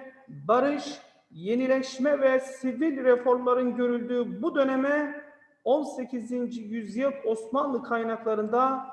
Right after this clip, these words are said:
Lale Devri adı verilmektedir. Ne oldu peki? Evet, görüyorsunuz, bin yedi yüz on sekiz, bin yedi yüz otuz Ahmet Refik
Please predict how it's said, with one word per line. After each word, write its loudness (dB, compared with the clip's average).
Lale 2
Devri 4
adı 2
verilmektedir. -4
Ne 2
oldu 4
peki? -6
Evet, 2
görüyorsunuz, -2
bin -6
yedi -4
yüz -4
on 0
sekiz, -2
bin -8
yedi -4
yüz -6
otuz -4
Ahmet -2
Refik -6